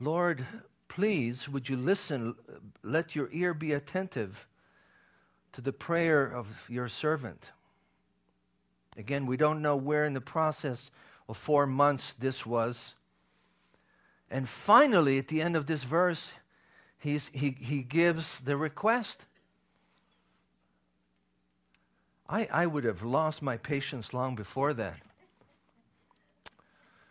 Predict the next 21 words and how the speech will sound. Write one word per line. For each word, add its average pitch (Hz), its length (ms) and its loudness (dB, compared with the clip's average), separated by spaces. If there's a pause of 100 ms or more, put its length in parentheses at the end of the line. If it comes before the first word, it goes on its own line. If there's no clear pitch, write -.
(760)
I, 147 200 -2
um, 107 340 -10
my 151 460 0
request 143 520 0
would 127 140 0
have 120 100 -6
been 139 260 -2 (280)
way 190 240 2
up 147 160 2
there 131 140 2
at 123 80 -4
the 104 80 -8
top 143 340 2
somewhere. 95 480 -6 (2250)
He 135 100 -2
says, 123 300 -2
"Give 202 240 4
your 180 160 2
servant 165 460 0
success - 580 -4
today. 92 460 -6